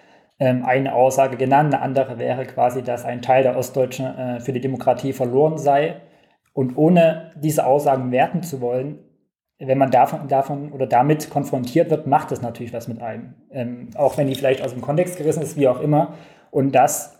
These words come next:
meine persönliche Erfahrung, nehmen Leute ihm tatsächlich übel und damit auch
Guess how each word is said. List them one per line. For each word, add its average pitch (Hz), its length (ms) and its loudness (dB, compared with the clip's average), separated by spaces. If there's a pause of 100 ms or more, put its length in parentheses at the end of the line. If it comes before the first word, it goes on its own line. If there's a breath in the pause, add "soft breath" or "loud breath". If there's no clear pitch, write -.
(100)
meine 143 320 0
persönliche 143 460 2
Erfahrung, 135 500 0
nehmen 139 240 2
Leute 139 320 2
ihm 147 320 -4
tatsächlich 139 600 0
übel 160 220 0
und 135 120 0
damit 135 300 2
auch 131 240 -2